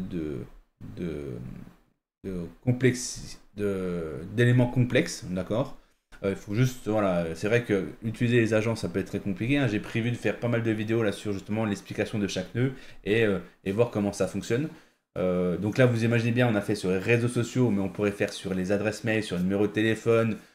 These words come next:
euh, sur, euh, des données spécifiques, et cetera, et cetera. On peut tout faire, d'accord, là-dessus. Ok ? Euh, donc j'espère que la vidéo vous a plu. Si c'est le cas, n'hésitez pas à liker la vidéo,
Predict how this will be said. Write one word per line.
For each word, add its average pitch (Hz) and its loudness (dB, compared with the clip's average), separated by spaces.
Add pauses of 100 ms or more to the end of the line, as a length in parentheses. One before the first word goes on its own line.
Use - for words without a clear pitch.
(200)
euh, 90 2
sur, 107 -2
euh, 90 2 (300)
des 104 0
données 120 4
spécifiques, 123 -2
et 98 -8
cetera, 98 0
et 92 -4
cetera. 98 -2
On 123 2
peut 98 -8
tout 123 -4
faire, 123 0 (120)
d'accord, 92 -2 (100)
là-dessus. 95 -4 (300)
Ok ? 165 0 (760)
Euh, 107 4
donc 113 0
j'espère 147 4
que 143 6
la 135 6
vidéo 127 4
vous 127 2
a 110 8
plu. 139 2
Si - -6
c'est 131 4
le 123 0
cas, 123 2
n'hésitez 120 2
pas 110 0
à 123 -2
liker 127 4
la 110 6
vidéo, 104 2